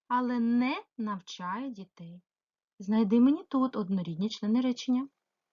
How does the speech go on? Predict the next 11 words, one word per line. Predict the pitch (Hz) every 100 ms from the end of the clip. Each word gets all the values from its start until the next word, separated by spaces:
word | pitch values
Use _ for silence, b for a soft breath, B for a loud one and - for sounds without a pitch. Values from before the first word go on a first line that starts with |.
| _ _ _ _ _ _ _ _ _ _ _ _ _ _ _ _ _ _ _
Так, | 247 233 220 240 247 _
це | - 202
слово | - 202 190 165 160 147
"варить" | 160 156 147 143 139 165 285 381 - _ _ _ _ _
і | 165 160 180 302 415 - _ _
"навчає". | 185 185 214 330 - - 269 262 247 247 240 233 254 285 330 _ - B B B B B -
Яким | 208 - 277
сполучником | 427 - 523 508 480 339 - 254
з'єднані | 196 185 214 202 196 196
між | 202 -
собою | 202 254 381 415